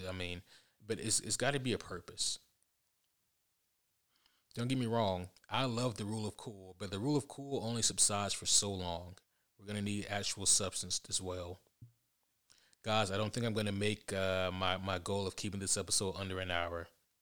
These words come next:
God damn it! But, you know, I tried. I tried. As far as Easter eggs go,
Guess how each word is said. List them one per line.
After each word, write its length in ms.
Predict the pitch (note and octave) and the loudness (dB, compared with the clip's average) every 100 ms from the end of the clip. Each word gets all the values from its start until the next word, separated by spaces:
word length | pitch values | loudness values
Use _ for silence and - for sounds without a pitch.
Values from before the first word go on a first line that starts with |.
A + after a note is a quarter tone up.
| _ _ | _ _
God 320 | G2+ G#2 G#2 F#2 | 0 2 2 0
damn 280 | F2+ F2 F2 | -4 -4 -8
it! 140 | - - _ _ _ | -14 -20 _ _ _
But, 120 | B2+ | -2
you 100 | B2 | 0
know, 120 | A#2+ | 4
I 80 | G2+ | 4
tried. 480 | - G2+ E2+ E2+ - _ _ - | 4 2 0 -4 -14 _ _ -4
I 80 | F#2+ | -2
tried. 320 | G2 F2+ - - _ _ _ _ _ _ _ _ _ _ _ _ - - _ _ _ _ _ _ _ _ - | -2 -6 -14 -20 _ _ _ _ _ _ _ _ _ _ _ _ -20 -20 _ _ _ _ _ _ _ _ 0
As 160 | B2 | 2
far 240 | - E3 D3 | 4 2 4
as 180 | - - | 2 0
Easter 320 | B2 - G2+ | -2 -2 -2
eggs 360 | F#2+ F2+ F2+ - | -2 -2 2 2
go, 480 | - G2 F#2 F2+ | 2 -2 0 -2